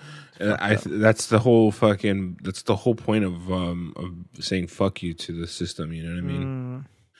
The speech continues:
Speaker 1: It's like saying, "You guys, we're the people who buy the stocks. We have power in numbers," and they have el-,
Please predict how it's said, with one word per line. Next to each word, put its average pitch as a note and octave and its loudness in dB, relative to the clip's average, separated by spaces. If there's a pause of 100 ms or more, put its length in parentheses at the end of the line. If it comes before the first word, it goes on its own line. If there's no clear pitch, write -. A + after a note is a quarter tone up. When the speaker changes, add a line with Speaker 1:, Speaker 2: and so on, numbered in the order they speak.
(300)
Speaker 1:
It's E2+ -10
like F2+ -4
saying, F#2 -4
"You G#2 -2
guys, A2+ 4 (140)
we're A2 4
the G#2+ 4
people F2 -6
who F2+ -4
buy E2+ -6
the F2 -10
stocks. - -8 (640)
We F#2 -4
have F#2+ -2
power G2+ 2
in F2+ -2
numbers," E2+ -4 (120)
and F#2+ -2
they A2 6
have G2 0
el-, F#2+ -6